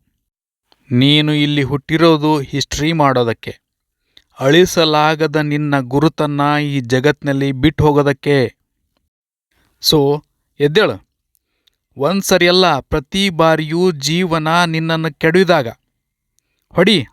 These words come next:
ಆದ್ರೆ ಮುಷ್ಟಿಯಿಂದಲ್ಲ, ಧೈರ್ಯದಿಂದ. ನಂಬಿಕೆ ಇಡು, ಆದ್ರ ಲಕ್ ಮೇಲಲ್ಲ, ಆತ್ಮವಿಶ್ವಾಸದ ಮೇಲೆ.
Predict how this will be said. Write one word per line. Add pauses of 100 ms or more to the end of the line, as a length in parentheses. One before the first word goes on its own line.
ಆದ್ರೆ
ಮುಷ್ಟಿಯಿಂದಲ್ಲ,
ಧೈರ್ಯದಿಂದ. (1160)
ನಂಬಿಕೆ
ಇಡು, (280)
ಆದ್ರ (1120)
ಲಕ್
ಮೇಲಲ್ಲ, (380)
ಆತ್ಮವಿಶ್ವಾಸದ
ಮೇಲೆ.